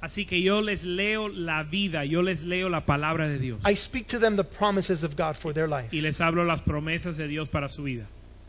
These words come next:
Speaker 2: I give them what this instruction manual tells them how to live their life.
Speaker 1: Y les doy lo que este manual de instrucción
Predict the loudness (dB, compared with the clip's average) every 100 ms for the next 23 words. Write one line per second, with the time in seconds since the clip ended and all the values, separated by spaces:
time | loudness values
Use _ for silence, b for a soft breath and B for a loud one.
0 | -20 B B 2 2 2 0 2 4 4
1 | 4 2 0 2 2 2 4 4 4 0
2 | 0 0 2 0 2 2 2 2 0 0
3 | -2 -2 -6 -10 -8 -6 -8 -6 -4 -2
4 | -2 -2 -4 -4 -4 -4 -2 -4 -2 -2
5 | -2 -2 -4 -4 -6 -4 -4 -2 -2 -6